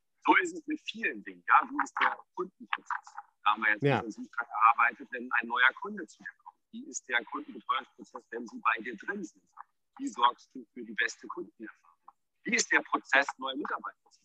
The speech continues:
Speaker 1: finden? Wie ist der Prozess, Werbeanzeigen zu schalten? Wie ist der Prozess, Werbeanzeigen zu kontrollieren und zu optimieren? Wie ist der Vertriebsprozess? Wie ist der, also es gibt so viele Prozesse in einem Unternehmen.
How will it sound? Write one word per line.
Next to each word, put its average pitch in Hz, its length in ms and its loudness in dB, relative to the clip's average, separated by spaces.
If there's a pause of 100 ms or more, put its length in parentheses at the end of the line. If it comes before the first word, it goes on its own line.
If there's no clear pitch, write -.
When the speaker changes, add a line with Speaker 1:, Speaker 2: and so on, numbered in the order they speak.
Speaker 1:
finden? - 320 -16
Wie 220 140 -6
ist - 140 -8
der - 80 0
Prozess, - 520 -12
Werbeanzeigen 175 640 4 (220)
zu - 120 -20
schalten? - 240 -20 (240)
Wie 220 160 -2
ist - 180 -2
der - 80 -20 (120)
Prozess, - 540 -6 (280)
Werbeanzeigen 113 800 2
zu 110 140 -16
kontrollieren 113 580 -8
und 107 240 -18
zu - 120 -20
optimieren? - 580 -12 (280)
Wie 269 100 -6
ist - 160 -4
der - 100 -6
Vertriebsprozess? - 760 -8 (500)
Wie 330 160 -4
ist - 400 -10
der, 135 220 4
also 147 180 0
es - 160 -8
gibt - 160 -8
so 220 140 -4
viele 208 200 -10
Prozesse - 440 -10
in - 60 -10
einem - 200 -16
Unternehmen. 190 420 -18